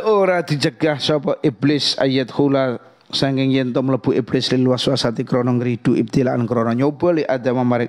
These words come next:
Adam wa Hawa. Lho, ya apa iblis kok iso mlebu surga meneh, padahal mun ditundung, "Fakhruj minha fa innaka rajim"? Jawabane, mlebune mlebu, tapi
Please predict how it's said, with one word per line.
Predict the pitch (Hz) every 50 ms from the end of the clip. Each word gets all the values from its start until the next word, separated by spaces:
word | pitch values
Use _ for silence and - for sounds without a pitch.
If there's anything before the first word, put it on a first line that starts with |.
| - 123
Adam | 113 107 127 117 117 113
wa | 107 -
Hawa. | 120 117 113 107 104 - - - - - _ _ _ _ _ _ _ _ _ _ _ _
Lho, | 110 104
ya | 101 113 117
apa | - 156 160 160 - - - 175 170 165 160 160 156 165 160 - - - 147
iblis | 147 - - - - 147 131 -
kok | - 104 -
iso | - 151 135
mlebu | 143 135 117 139 131
surga | 120 147 135 131 - 139 135
meneh, | 139 135 135 131
padahal | 127 - 135 127 - 139 135 135
mun | 135 135 123 117
ditundung, | 123 123 - 139 131 127 135 131 127
"Fakhruj | - - 120 107 110 135 127 110
minha | 123 139 131 123 123 120 107
fa | 120 - -
innaka | 127 131 127 123 107 135 135 127
rajim"? | 127 123 117 117 135 147 175 202 196 - _ _ _ _ _ _ _ _ _ _ _ _ _ _
Jawabane, | - - 117 101 101 117 113 101 110 101 98 98 107 127 135 147
mlebune | 147 143 139 139 131 120 - - 131 120 117 113 131 135 135
mlebu, | 127 113 107 92 - - 143 147
tapi | 143 147 127 110 135 147 139